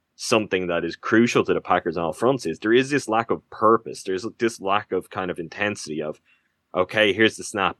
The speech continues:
and go." It's something that is a, a giving opposing teams a chance to get at them and is not helping Aaron Rodgers. Like, if anything, the guy's thirty-eight now. Let's, let's not put him in a position where he's gotta stand and he's gotta think, and it's,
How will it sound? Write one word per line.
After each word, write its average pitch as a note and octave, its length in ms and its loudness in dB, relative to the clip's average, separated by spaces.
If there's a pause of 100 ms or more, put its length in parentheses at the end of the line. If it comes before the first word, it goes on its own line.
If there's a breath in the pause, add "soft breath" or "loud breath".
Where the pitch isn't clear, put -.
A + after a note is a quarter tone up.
and F2+ 300 -8
go." F#2+ 560 2 (220)
It's - 440 -6 (220)
something B2+ 360 0
that A#2 140 2
is G2+ 140 0
a, G#2 160 0
a G#2 80 -2 (120)
giving C#3+ 360 2
opposing A#2+ 380 0
teams G#2+ 260 -4
a F#2 60 -4
chance G2+ 320 -2
to F2+ 100 -10
get E2+ 200 -2
at C3+ 200 0
them D#2+ 220 -4
and F#2+ 180 -2
is A#2 160 0
not E3 140 -2
helping D#3 300 0
Aaron D3+ 180 0
Rodgers. G#2 400 0
Like, G2+ 160 0
if A2+ 100 2
anything, B2+ 520 2 (640)
the G#2+ 60 -10
guy's A2+ 280 -6
thirty-eight A2+ 600 2
now. E2 360 -8 (1040)
Let's, G#2+ 560 -4
let's G#2+ 360 -2
not G#2 520 0 (400)
put G#2 140 2
him F#2+ 100 2
in F2 80 -2
a E2+ 40 -4
position D#2+ 560 -6 (180)
where F2 180 2
he's F2+ 160 -2
gotta F2 180 0
stand F2+ 420 0
and E2 100 -4
he's D#2 80 -10
gotta F2 200 -2
think, F2 420 -6
and D2 120 -8
it's, - 240 -12